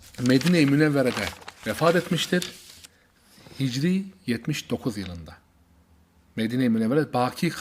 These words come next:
Baki, Cennetül Baki'de medfundur.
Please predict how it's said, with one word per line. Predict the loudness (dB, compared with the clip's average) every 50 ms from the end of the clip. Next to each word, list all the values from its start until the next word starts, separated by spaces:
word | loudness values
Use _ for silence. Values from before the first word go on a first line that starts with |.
| -8 -2 0
Baki, | 0 0 0 0 0 0 0 0 -2 -12 -20 _ _ _
Cennetül | -2 0 0 0 0 -2 -2 -2
Baki'de | -2 -2 0 2 0 2 4 4 4 4 2 -4 -14 -20 _ _ _ -2 0
medfundur. | 0 0 0 0 2 2 2 4 2 0